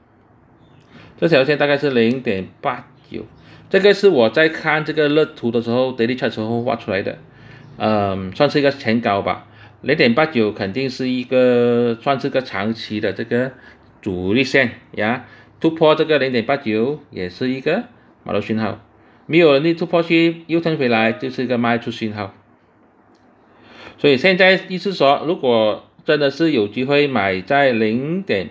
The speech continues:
八二，目标价就是这个零点八九呀，看一下有没有机会达到啊。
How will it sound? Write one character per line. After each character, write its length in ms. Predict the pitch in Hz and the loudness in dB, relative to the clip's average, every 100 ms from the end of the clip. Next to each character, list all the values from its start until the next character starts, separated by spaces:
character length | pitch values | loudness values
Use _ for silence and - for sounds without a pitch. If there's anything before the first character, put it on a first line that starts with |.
| - | -6
八 100 | 151 | -6
二， 300 | 170 175 285 - - _ _ _ _ _ _ _ _ _ _ _ _ - - - - | -4 -4 -4 -8 -20 _ _ _ _ _ _ _ _ _ _ _ _ -20 -20 -20 -4
目 100 | 151 | 0
标 300 | 160 143 127 | 2 4 2
价 320 | 127 139 135 131 | 2 2 2 0
就 120 | 131 | -4
是 140 | 131 | -6
这 100 | 127 | -4
个 260 | 131 135 131 113 | -2 -2 -4 -6
零 300 | 107 110 123 | -4 -2 -4
点 280 | 101 87 - | -6 -8 -8
八 240 | 113 110 - | -6 -6 -8
九 160 | 87 78 - - - - _ _ _ _ _ _ - | -12 -12 -16 -20 -20 -20 _ _ _ _ _ _ -12
呀， 200 | 95 - - - - - - | -10 -10 -16 -20 -20 -20 -6
看 140 | - | 0
一 40 | 135 | 2
下 40 | |
有 80 | 113 | 4
没 80 | 117 | 2
有 60 | |
机 120 | 104 107 | 0 -2
会 120 | 113 | -2
达 80 | 101 | -2
到 140 | 110 110 - _ _ _ _ - | -4 -6 -14 _ _ _ _ -20
啊。 140 | - | -20